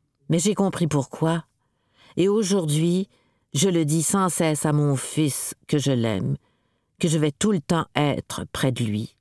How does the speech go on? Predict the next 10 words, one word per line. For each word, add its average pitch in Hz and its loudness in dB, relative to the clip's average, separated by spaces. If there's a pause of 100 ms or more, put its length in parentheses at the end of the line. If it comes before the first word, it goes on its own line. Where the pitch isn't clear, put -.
(1120)
Je 190 0
souhaite 180 -2
juste 175 0
que 156 -2
l'amour 175 2
se - -2
répande 147 0
dans 165 0
nos 165 2
communautés. 139 0